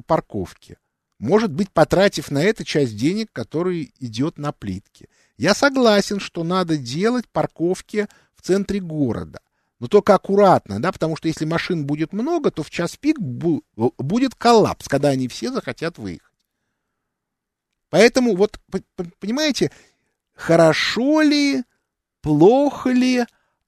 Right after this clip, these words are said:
а, ну, какая-то концепция у современного, а,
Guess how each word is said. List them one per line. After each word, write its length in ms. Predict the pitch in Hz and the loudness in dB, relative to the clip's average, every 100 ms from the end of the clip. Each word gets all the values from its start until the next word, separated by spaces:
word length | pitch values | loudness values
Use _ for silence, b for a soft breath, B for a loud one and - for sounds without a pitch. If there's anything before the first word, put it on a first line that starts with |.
| _ | _
а, 320 | 156 160 151 - _ _ _ _ | 4 4 4 0 _ _ _ _
ну, 160 | 156 185 | -2 2
какая-то 580 | 208 - 233 254 233 | 2 4 4 4 2
концепция 920 | - 196 180 - 226 247 - - 170 156 | 2 2 2 2 2 2 -4 -2 -2 -2
у 80 | 139 | -6
современного, 1080 | - 151 160 165 202 185 160 143 139 120 - | -6 -2 -2 0 -2 -2 0 2 2 0 -4
а, 180 | - 117 | -6 -6